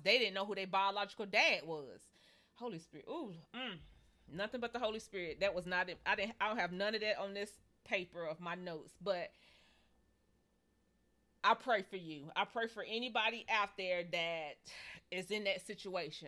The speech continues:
And I pray that you get to a place in your heart to where you can have a conversation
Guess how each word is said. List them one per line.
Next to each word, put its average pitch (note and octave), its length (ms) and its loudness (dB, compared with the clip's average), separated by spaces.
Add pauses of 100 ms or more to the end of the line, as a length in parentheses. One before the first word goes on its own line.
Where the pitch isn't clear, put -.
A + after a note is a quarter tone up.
And E3 100 -2
I F#3+ 80 4
pray G3+ 300 0
that F3 200 -12
you F3+ 60 -10
get F#3+ 220 -6
to G#3+ 80 -4
a F#3 60 -2
place F#3+ 340 -6
in F3 160 -10
your E3+ 160 -2
heart F#3 320 -2
to F3+ 100 -8
where D#3+ 180 -4
you D#3 220 -10
can F3+ 140 -6
have F3 180 0
a D3+ 60 -6
conversation F3+ 880 -4